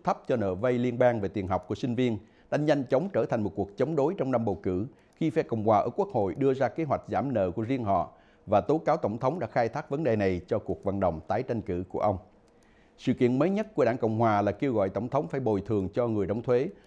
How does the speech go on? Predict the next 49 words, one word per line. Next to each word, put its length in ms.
khoản 240
chi 200
phí 240
đi 140
viếng 200
thăm 240
các 240
trường 140
đại 80
học 200
trong 140
tuần 180
này, 200
là 160
nơi 220
ông 120
cổ 200
động 280
cho 100
kế 160
hoạch 220
của 80
ông 260
về 140
nợ 180
vay 200
tiền 220
học 240
của 80
sinh 180
viên. 180
Phe 100
Cộng 200
hòa 120
ở 80
Hạ 180
viện 320
đã 80
đưa 180
ra 140
dự 180
luật 140
triển 200
hạn 240
nợ 180
vay 220
của 160
riêng 200
họ 260